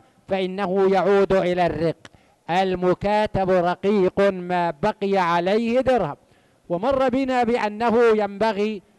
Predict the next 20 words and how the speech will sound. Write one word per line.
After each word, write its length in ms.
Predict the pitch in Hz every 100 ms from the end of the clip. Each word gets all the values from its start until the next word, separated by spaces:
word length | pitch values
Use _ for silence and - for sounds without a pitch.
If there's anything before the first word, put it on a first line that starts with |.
| _ 190
مساعدة 640 | 185 208 202 220 226 214
المكاتب 880 | 208 202 196 208 240 240 208 190 185
في 140 | 202 196
وقت 300 | 233 - 220
وجود 420 | 202 196 240 226
الكتابة، 680 | 233 262 254 262 240 208 196 _ _ _ _ -
لأنها 540 | 196 208 202 202 202
تعتبر 640 | 180 190 170 220 202 190 180
من 200 | 185 233
أفضل 360 | 226 170 202
الأعمال، 640 | 185 180 165 165 185 156 - _ _ _
فالمكاتبون 1000 | 175 180 185 175 196 196 196 196 254 247 269 269 _ _ -
يعطون 680 | 196 170 165 247 233 208 202
نصيبهم 600 | 185 233 262 254 214 226
من 240 | 202 262
الزكاة، 720 | 269 196 240 - 226 233 269 - - _ -
وهم 400 | 202 190 233 196 - _ _ 226
أحد 320 | 180 214 202
الأصناف 680 | 208 196 214 202 208 214 208
الثمانية 840 | 202 - 208 214 214 202 196 196